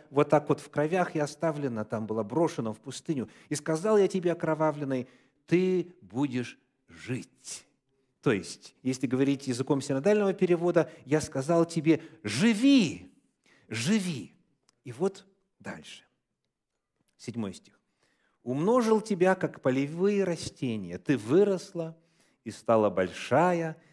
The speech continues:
и достигла превосходной красоты. Поднялись груди,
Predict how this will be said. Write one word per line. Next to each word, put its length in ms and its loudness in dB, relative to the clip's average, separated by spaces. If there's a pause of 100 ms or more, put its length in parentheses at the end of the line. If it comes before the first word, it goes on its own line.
(100)
и 80 -12
достигла 720 -4
превосходной 840 -4
красоты. 680 -14 (480)
Поднялись 640 -2
груди, 800 -6